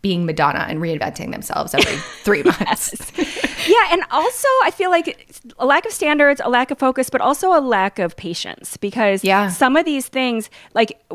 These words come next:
Speaker 2: you know, there's new social media platforms every, you know, four days. And so all of a sudden, especially during the pandemic, like, we all of a sudden, like, what's Clubhouse and what, what are all
Speaker 1: Exactly.
Speaker 2: these <laughs> random things popping up? And we're all sitting at home. We have extra time.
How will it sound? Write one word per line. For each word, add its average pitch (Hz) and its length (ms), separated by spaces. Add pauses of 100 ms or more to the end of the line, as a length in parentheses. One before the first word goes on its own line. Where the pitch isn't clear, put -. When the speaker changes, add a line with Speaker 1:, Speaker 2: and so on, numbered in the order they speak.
(120)
Speaker 2:
you 262 140
know, 170 100
there's 202 220
new 254 400
social 233 260
media 214 220
platforms 175 800
every, 185 440
you 202 140
know, 160 80
four 180 340
days. 208 520 (280)
And 214 140
so 247 80
all 247 60
of 262 60
a - 20
sudden, 254 280
especially 262 320
during 202 200
the 185 40
pandemic, 170 540
like, 180 160
we 185 140
all 180 160
of 175 60
a - 20
sudden, 165 480
like, 160 320
what's 180 380
Clubhouse 196 640
and - 140
what, 311 180
what 285 140
are 294 60
all 392 240
Speaker 1:
Exactly. 370 340
Speaker 2:
these 480 140
<laughs> - 40
random 294 360
things 320 240
popping 233 320
up? 220 120 (300)
And 220 380
we're 226 260
all 190 220
sitting 175 320
at - 100
home. 262 340
We 233 100
have 180 140
extra 170 340
time. 247 540